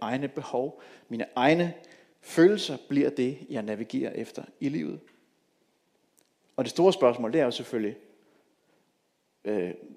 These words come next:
måske er der ikke noget galt i det, men fører det mig til det gode liv? Jeg tror, det bliver et liv, hvor jeg satser alt på, at mine egne motiver og følelser og længsler er vise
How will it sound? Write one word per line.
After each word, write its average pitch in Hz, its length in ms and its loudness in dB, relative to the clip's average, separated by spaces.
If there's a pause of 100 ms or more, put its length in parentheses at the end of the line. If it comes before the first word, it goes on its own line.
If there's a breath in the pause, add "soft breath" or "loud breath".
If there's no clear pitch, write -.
(320)
måske - 220 -6
er 160 40 4
der 120 60 2
ikke 113 100 -6
noget 110 120 -4
galt 160 200 -2
i 151 40 -8
det, 127 160 -10
men 123 160 -6
fører 127 220 0
det 117 100 -2
mig 101 100 -4
til - 120 -8
det 101 100 -6
gode - 240 -4
liv? - 100 -8 (3750 soft breath)
Jeg 175 120 10
tror, 190 140 10
det 147 120 6
bliver 139 140 8
et 113 60 6
liv, 147 180 8
hvor 120 100 2
jeg 117 120 0
satser - 420 -4
alt 131 220 -4
på, 123 280 -4 (920 soft breath)
at - 140 -4
mine 123 240 0
egne 143 260 4
motiver 139 500 2
og - 180 -2
følelser 135 440 0
og 110 180 -8
længsler 123 460 -8 (100)
er 110 100 -4
vise 170 460 -4